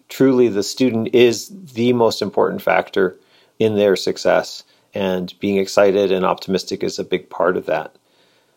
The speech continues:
And so if there's one last piece of advice, it's that students have to be true to themselves.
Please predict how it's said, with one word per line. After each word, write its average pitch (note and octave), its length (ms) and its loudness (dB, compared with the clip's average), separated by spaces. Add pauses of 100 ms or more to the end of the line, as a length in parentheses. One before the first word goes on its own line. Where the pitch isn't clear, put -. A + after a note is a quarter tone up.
(120)
And G2+ 160 -2
so G#2 420 4 (520)
if G#2 140 -2
there's A2+ 200 4
one C3 320 4
last A#2 420 0
piece A#2 220 -4
of G#2+ 60 2
advice, A2+ 460 2
it's G#2 200 -6
that G#2 400 2 (220)
students C#3+ 440 0
have B2 260 0
to - 80 -12
be A2 120 -2
true A2+ 380 0
to - 160 -6
themselves. G2+ 720 0